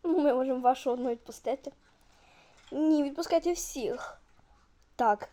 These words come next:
всіх. А то що ти зробиш?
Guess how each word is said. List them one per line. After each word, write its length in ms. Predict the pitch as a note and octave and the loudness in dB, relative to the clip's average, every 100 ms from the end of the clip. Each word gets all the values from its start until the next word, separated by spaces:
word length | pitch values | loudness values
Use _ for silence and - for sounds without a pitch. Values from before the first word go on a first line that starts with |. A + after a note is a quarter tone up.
| - | -16
всіх. 540 | - A#3 G3+ - - _ _ _ _ _ _ _ _ _ _ _ _ _ _ _ _ _ _ _ _ _ _ _ - - _ _ _ - _ _ _ _ _ - - - - | -14 -8 -8 -8 -20 _ _ _ _ _ _ _ _ _ _ _ _ _ _ _ _ _ _ _ _ _ _ _ -20 -20 _ _ _ -20 _ _ _ _ _ -20 -20 -20 -10
А 100 | C#4+ | -10
то 220 | - C#4 | -4 -4
що 320 | - - B3+ | -2 4 4
ти 180 | - B3+ | 4 -8
зробиш? 760 | A#3 A#3 A3+ A3+ - - - | -8 -4 -4 -6 -14 -20 -20